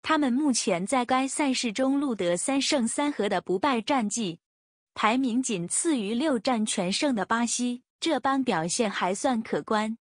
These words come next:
虽然排在他们之后的追兵还有巴拉圭、乌拉圭、哥伦比亚以及智利等世界杯常客，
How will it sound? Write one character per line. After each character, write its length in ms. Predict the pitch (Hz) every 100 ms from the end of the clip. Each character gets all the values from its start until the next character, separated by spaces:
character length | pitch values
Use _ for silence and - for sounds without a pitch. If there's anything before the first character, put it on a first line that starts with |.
| _ _ _ _ _ -
虽 300 | - 302 302
然 260 | 226 202
排 240 | 233 196 190
在 200 | 254 233
他 200 | - 311
们 200 | 277 214
之 160 | 262
后 200 | 262 294
的 140 | 240 180
追 260 | 262 254 247
兵 220 | 277 294
还 200 | - 214
有 240 | 262 175
巴 200 | 170 240
拉 220 | 254 254 240
圭、 320 | 254 254 254 _ -
乌 180 | 240 254
拉 200 | 254 247
圭、 380 | 269 269 269 - _ _ _ _ _
哥 160 | - 320
伦 220 | 226 220
比 160 | 220 165
亚 220 | 233 202
以 240 | 185 170
及 180 | 165 196
智 220 | - 330
利 180 | 269 240
等 240 | 208 170
世 200 | 175 277
界 160 | 226 240
杯 220 | 277 285
常 300 | 262 175 170
客， 320 | 190 262 180